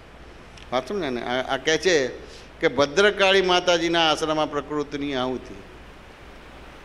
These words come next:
અત્યારે આપણે આ એ વસ્તુ કરી તમારે બધી. વાત સમજાય કે ના સમજાય? એટલે આ વસ્તુ સમજવાનું બધે કે આ શું છે, દાદા શું છે ને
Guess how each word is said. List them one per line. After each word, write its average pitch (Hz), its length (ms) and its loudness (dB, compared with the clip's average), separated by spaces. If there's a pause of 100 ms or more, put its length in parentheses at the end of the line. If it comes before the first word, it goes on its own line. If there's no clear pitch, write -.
(420)
અત્યારે 160 280 2
આપણે 165 180 2
આ 170 100 4
એ 185 160 2
વસ્તુ 160 300 -2
કરી 160 240 0
તમારે 117 260 -10
બધી. 107 160 -16
વાત - 800 -18
સમજાય 65 140 -12
કે - 140 -18
ના 50 60 -16
સમજાય? - 720 -18
એટલે 135 120 0
આ 139 40 2
વસ્તુ 143 320 0
સમજવાનું 139 520 0
બધે 123 180 -6
કે 135 100 -6
આ 131 100 0
શું 160 420 -8
છે, 156 300 0
દાદા 127 340 0
શું 143 340 -10
છે 143 140 -4
ને 147 160 -4